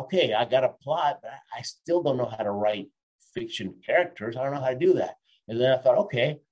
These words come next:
I'll just put my friends in it, right? I know how they talk." <laughs> And so I put, uh, everybody in there, their characters in the story and, and part of their stories, you know. And so,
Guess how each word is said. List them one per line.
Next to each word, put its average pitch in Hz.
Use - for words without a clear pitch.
I'll 139
just -
put 123
my 139
friends 196
in 87
it, 71
right? 135
I 147
know 170
how 147
they 180
talk." 131
<laughs> -
And -
so 165
I 160
put, 180
uh, 160
everybody 165
in 190
there, 160
their 127
characters 147
in 131
the 135
story 160
and, 117
and 104
part 147
of 151
their 117
stories, 117
you 98
know. 107
And 107
so, 110